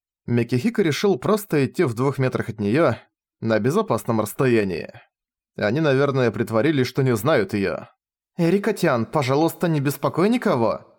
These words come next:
Мизуки не была настолько наглой, как Лео, поэтому дёрнула подругу за рукав, зная, что это ничем не поможет. Как и ожидалось, не подействовало. Видя, как Эрика пляшет от радости,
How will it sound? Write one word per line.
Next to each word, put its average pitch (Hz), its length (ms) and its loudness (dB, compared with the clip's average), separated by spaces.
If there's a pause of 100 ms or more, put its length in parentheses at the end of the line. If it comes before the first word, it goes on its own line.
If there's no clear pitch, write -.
(260)
Мизуки 127 440 -4
не 127 120 2
была 135 240 2
настолько 107 460 -4
наглой, 107 320 0
как 98 160 -8
Лео, 120 380 2 (200)
поэтому 190 420 0
дёрнула 190 420 2
подругу 123 380 0
за 107 120 -2
рукав, 120 440 -2 (340)
зная, 110 420 0
что - 180 -4
это 101 180 -2
ничем 160 280 0
не 104 80 -2
поможет. 104 600 -2 (480)
Как 170 180 -4
и 160 40 4
ожидалось, 127 560 0
не 139 80 0
подействовало. 113 880 -2 (460)
Видя, 120 360 0
как 147 200 -4
Эрика 190 260 0
пляшет 127 380 -2
от 110 100 -4
радости, 135 720 0